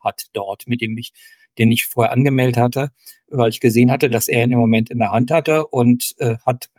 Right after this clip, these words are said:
der Travel-Bug hat also eine neun Jahre dauernde Reise gemacht, einmal um die Welt Richtung Osten und hat dann, ähm, am ersten zweiten zwanzig vierundzwanzig, also genau neun Jahre später oder fast genau neun Jahre später,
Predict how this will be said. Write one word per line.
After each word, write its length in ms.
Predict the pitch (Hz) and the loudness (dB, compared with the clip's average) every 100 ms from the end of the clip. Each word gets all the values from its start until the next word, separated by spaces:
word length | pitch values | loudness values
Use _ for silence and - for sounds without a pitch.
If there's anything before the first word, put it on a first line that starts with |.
| _ | _
der 180 | - 113 | -4 -2
Travel-Bug 640 | - 131 143 131 131 - - | -2 0 0 0 -2 -6 -6
hat 220 | 117 120 | -6 -4
also 240 | 131 120 | -4 -2
eine 240 | 120 113 113 | -2 0 0
neun 480 | 113 120 147 185 170 | 2 2 2 -2 -2
Jahre 340 | 123 139 143 | 0 0 -2
dauernde 400 | 131 131 131 123 120 | -4 -4 -2 -2 0
Reise 280 | 127 127 | 0 -2
gemacht, 500 | 107 104 117 - - _ _ _ _ _ | -4 -4 -4 -6 -18 _ _ _ _ _
einmal 480 | 127 151 185 160 156 | -4 -2 -2 -2 -2
um 140 | 147 | -2
die 140 | 127 | 0
Welt 280 | 113 139 160 | 2 0 0
Richtung 300 | 143 - 120 | -6 -6 -6
Osten 480 | 135 156 - - 190 - | -4 -2 -4 -6 -12 -6
und 240 | 143 123 | -4 0
hat 380 | 131 123 - - | -2 -2 -8 -6
dann, 320 | - 131 185 196 _ _ _ _ _ _ | -2 -2 -4 -12 _ _ _ _ _ _
ähm, 400 | 156 131 131 123 | -2 0 0 -2
am 300 | - 127 120 | 0 2 4
ersten 380 | 123 127 120 - | 2 0 -2 -6
zweiten 400 | 123 - 127 127 | -6 -2 -2 -2
zwanzig 400 | 117 113 110 110 | 0 0 -2 -6
vierundzwanzig, 800 | - 170 190 - 165 165 160 147 | -6 -4 -4 -4 -4 -4 -8 -4
also 240 | 120 113 120 | -2 -2 0
genau 380 | 117 113 110 | 0 2 2
neun 260 | 113 110 117 | 2 0 2
Jahre 300 | 110 107 101 | 0 0 -2
später 640 | - - 120 139 170 170 127 | -4 0 0 2 0 0 -4
oder 140 | 110 | -12
fast 300 | - 110 - | -4 -4 -4
genau 240 | 160 135 131 | -4 -4 -2
neun 260 | 131 131 | -2 0
Jahre 240 | 131 127 123 | 0 0 -2
später, 480 | - 131 127 143 | -6 -6 -2 -4